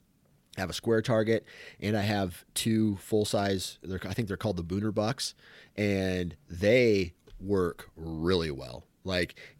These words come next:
ease of, you know, I can take the arrows out really easy. I can, uh, they're broadhead and field point. And this sounds, <laughs> this almost sounds like a commercial for Reinhardt, but I like to talk about products that work good and,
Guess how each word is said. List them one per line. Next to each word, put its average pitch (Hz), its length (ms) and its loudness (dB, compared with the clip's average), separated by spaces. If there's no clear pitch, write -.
ease 147 520 0
of, 95 560 0
you 104 80 -6
know, 101 80 -4
I 98 60 -2
can 90 180 -8
take 117 260 -2
the 113 140 -2
arrows 113 320 2
out 117 240 0
really 117 240 2
easy. 117 540 -2
I 95 140 2
can, 90 500 -2
uh, 87 180 -6
they're 92 220 2
broadhead 101 580 0
and 104 180 2
field 110 320 0
point. 110 460 0
And 98 280 -6
this 113 140 0
sounds, 110 440 4
<laughs> - 20 -2
this 127 200 0
almost 127 200 6
sounds 110 160 4
like 101 140 2
a - 20 -20
commercial 107 440 0
for 85 140 -2
Reinhardt, 90 540 -2
but 98 260 4
I 120 120 4
like 175 160 6
to - 40 -10
talk 127 240 4
about 98 280 0
products 113 480 0
that 95 280 -2
work 104 400 0
good 117 340 2
and, 95 480 -2